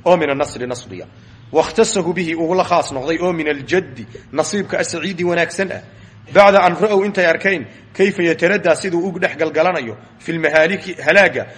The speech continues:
kullu man araada qof kastoo la doona bihi isaga sharran shar. Wa kayfa yusiibu zamaanu zamanku siduu u asiibayo kulla man nawaa lahu qof kastoo u niyooda suu'an suu iyo xumaan. Falistifhaam fil beyti istifhaamka beytku laa yufiidu ma faa'iideynayo macnan macno siwa linkaaran inkaar ahayn.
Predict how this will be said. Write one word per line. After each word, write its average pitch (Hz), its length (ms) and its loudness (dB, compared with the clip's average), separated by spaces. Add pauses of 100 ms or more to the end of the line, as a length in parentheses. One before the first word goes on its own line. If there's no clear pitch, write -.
(140)
kullu 208 240 2
man 175 160 0
araada 170 400 4
qof 196 180 -2
kastoo 190 320 -4
la 196 100 0
doona 170 260 -2
bihi 160 240 -10
isaga 143 260 -6
sharran 117 300 -10
shar. 107 180 -12 (600)
Wa 143 100 -4
kayfa 202 260 0
yusiibu 190 420 -2
zamaanu 185 520 2 (260)
zamanku 180 440 4
siduu 196 340 0
u 190 80 -2
asiibayo 170 560 -4 (260)
kulla 196 260 4
man 175 200 0
nawaa 190 320 6
lahu 175 260 0
qof 196 280 -2
kastoo 196 280 -2
u 220 100 0
niyooda 147 480 -4 (160)
suu'an 165 380 -2
suu 165 280 -6
iyo 143 160 -2
xumaan. 113 360 -6 (840)
Falistifhaam 202 580 0
fil 185 160 -6
beyti 214 300 -2
istifhaamka 196 520 -4
beytku 180 320 -8
laa 165 120 4
yufiidu 190 400 -6
ma 202 100 -2
faa'iideynayo 170 640 -4
macnan 156 320 -4
macno 139 240 -4
siwa 135 200 -8
linkaaran 127 380 -6
inkaar 127 260 -6
ahayn. 110 200 -12